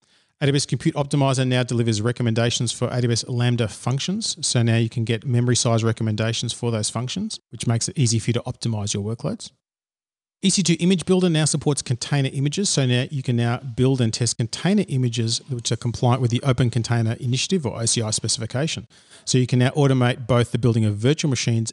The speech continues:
and container images with similar workflows, which is pretty cool. And speaking of our old friends, the A M Is, Amazon Machine Image Copy limits have been increased to one hundred images per destination region. So this is an increase from the limit of fifty, which is the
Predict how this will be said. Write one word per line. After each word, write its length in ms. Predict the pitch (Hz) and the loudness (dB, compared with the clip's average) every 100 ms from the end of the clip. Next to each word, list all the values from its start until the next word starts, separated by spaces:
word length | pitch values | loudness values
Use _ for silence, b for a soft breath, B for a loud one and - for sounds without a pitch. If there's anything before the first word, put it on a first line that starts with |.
| _ | _
and 180 | 147 180 | -2 0
container 380 | 165 - 147 139 | 0 0 0 2
images 420 | 135 120 123 117 | 0 0 0 0
with 100 | 110 | -2
similar 320 | - 113 104 | -2 -2 -4
workflows, 520 | 101 107 - - 101 | -4 -8 -10 -12 -10
which 200 | 143 - | -10 -8
is 140 | 135 - | -8 -8
pretty 500 | _ - 147 - 127 | _ -14 -14 -10 -10
cool. 300 | - 127 - _ B B B B - | -6 -6 -8 _ B B B B -2
And 240 | 139 139 | 0 0
speaking 360 | - 185 170 143 | 2 0 4 2
of 160 | 127 | 4
our 160 | 123 123 | 4 4
old 180 | 127 123 | 2 2
friends, 300 | 135 127 120 | 2 2 0
the 100 | 131 | 0
A 120 | 135 | 2
M 180 | 123 120 | 2 2
Is, 260 | 143 156 | 0 2
Amazon 320 | 139 147 135 | 2 2 2
Machine 360 | 117 - 143 135 | 2 0 -2 -2
Image 360 | 131 120 113 - | -2 -4 -4 -10
Copy 300 | - 135 - | -6 -6 -4
limits 400 | 127 135 190 - | -2 0 0 -2
have 100 | 123 | 0
been 140 | 120 | 0
increased 400 | 113 - 123 120 - | -2 0 0 0 -2
to 100 | 117 | 0
one 240 | 123 160 | 0 0
hundred 420 | 131 139 127 120 - | 2 2 2 0 0
images 340 | 127 117 113 | -2 0 -2
per 240 | - 127 113 | 0 0 2
destination 800 | 117 - 113 107 101 - 110 - | 0 -2 -4 -4 -4 -6 -8 -6
region. 560 | 120 113 113 101 95 _ _ B B B B | -4 -2 -4 -6 -12 _ _ B B B B
So 100 | - | 2
this 160 | 123 127 | 4 4
is 60 | 123 | 0
an 80 | |
increase 420 | 120 127 - 117 - | 0 -2 2 0 2
from 140 | 117 | 0
the 100 | 107 | 0
limit 280 | 107 110 - _ | -2 -4 -6 _
of 300 | 120 120 - - | -4 -4 -6 -4
fifty, 360 | - - 110 | -2 -2 -4
which 220 | 101 110 117 | -6 -6 -8
is 160 | 113 | -8
the 160 | 110 | -10